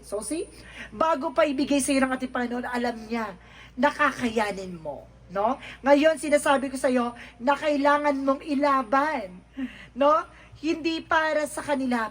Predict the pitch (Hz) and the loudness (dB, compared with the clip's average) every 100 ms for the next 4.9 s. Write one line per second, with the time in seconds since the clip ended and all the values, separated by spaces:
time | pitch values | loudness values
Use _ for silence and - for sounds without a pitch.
0 | - 233 226 226 240 233 202 202 196 196 | -6 -6 -6 -8 -10 -10 -10 -8 -10 -12
1 | 185 185 165 160 - 147 139 117 - - | -14 -12 -14 -16 -16 -14 -14 -18 -20 -8
2 | 214 240 - - - - 320 339 330 311 | -4 -4 -8 -20 -4 0 0 0 -2 2
3 | 330 320 339 349 320 285 262 247 294 349 | 2 2 0 0 4 4 2 -2 -2 -4
4 | 320 311 294 285 302 302 285 302 | 2 2 4 2 0 -2 0 0